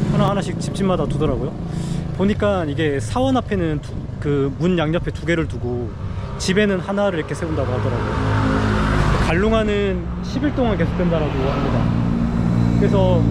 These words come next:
이 갈룽안 시기에 여행 오는 사람들은 그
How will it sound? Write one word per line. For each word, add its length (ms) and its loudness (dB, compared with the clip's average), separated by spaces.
이 140 2
갈룽안 340 2
시기에 400 2
여행 300 4
오는 140 4
사람들은 800 2
그 360 2